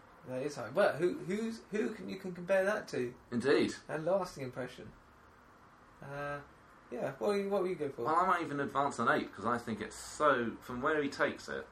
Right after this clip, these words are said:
Speaker 2: where, and there's a point at which, basically, if he gives up, then the whole country, as we know it, would never have happened.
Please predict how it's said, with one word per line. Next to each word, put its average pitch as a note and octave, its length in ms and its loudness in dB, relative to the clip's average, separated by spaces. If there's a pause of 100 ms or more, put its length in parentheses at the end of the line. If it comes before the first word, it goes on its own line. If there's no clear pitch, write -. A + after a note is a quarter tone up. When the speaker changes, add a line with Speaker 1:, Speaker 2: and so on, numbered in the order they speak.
(380)
Speaker 2:
where, G2+ 260 0
and A2+ 140 2
there's A2+ 180 0
a A#2 60 -6
point A#2+ 380 0
at F#2+ 100 -4
which, F#2 260 -6
basically, G#2+ 360 -4
if F#2+ 140 -8
he C3+ 180 -6
gives G2 260 -4
up, D#2 320 -2 (540)
then E2+ 140 -2 (320)
the F#2 120 0
whole F#2+ 200 -2
country, D#2+ 520 -8 (720)
as F2+ 200 -4
we F2+ 120 -6
know F2 260 -2
it, B1+ 140 -6 (180)
would E2+ 140 -8
never D#2 240 -8
have D#2+ 80 -6
happened. C#2+ 360 -6